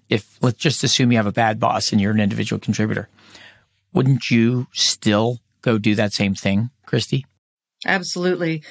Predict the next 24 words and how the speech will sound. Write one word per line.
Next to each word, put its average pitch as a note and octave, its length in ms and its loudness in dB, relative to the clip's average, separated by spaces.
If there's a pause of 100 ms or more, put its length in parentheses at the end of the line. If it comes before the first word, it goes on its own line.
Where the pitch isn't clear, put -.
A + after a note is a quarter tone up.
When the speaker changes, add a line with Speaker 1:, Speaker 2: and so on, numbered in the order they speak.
(240)
Speaker 2:
And F#3+ 120 2
I G#3+ 100 2
have B3+ 220 2
had G#3 280 0
managers G3 500 0
that F#3 260 -2
weren't F#3+ 380 -2
real F#3+ 500 -2 (300)
attentive G#3 480 2
to A3+ 80 0
me G#3+ 260 4
or, F3 440 2
you F#3 100 0
know, E3 360 -2
just - 360 -6
kind F#3+ 180 0
of E3 460 -10
directed. G3 580 0 (360)
And F#3 120 2
I F#3 100 0
have F#3 140 0
said F#3+ 260 0
to A3 80 0
them, F#3 340 0